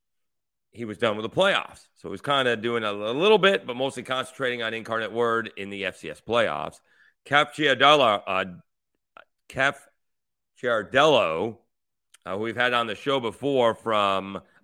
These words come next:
uh, The Statesman, says now they have, like, twenty commits. Twenty-four seven isn't quite up on that.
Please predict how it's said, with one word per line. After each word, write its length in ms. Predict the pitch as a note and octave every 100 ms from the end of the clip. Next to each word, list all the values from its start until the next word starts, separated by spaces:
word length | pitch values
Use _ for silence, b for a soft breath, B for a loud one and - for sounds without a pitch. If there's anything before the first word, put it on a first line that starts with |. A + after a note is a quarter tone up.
| -
uh, 120 | G#2+
The 120 | G2
Statesman, 880 | - - D3+ E3+ - A2 E2+ E2 G#2 _ _ _ _ _ _ _ _ _ _ _ _ _ _ _
says 480 | - B2 B2 A#2 G2 _
now 180 | - A2
they 80 | D3
have, 120 | C3
like, 160 | G2 -
twenty 440 | - D3 D#3 E3
commits. 600 | D3 C3 A2+ A#2 E2 -
Twenty-four 480 | - C#3+ D#3+ - D3
seven 360 | - C3+ B2 A#2+
isn't 280 | A2 G#2 -
quite 380 | - B2+ C3 -
up 200 | B2 -
on 280 | D#2 D2+ D#2
that. 380 | D2+ D2+ E2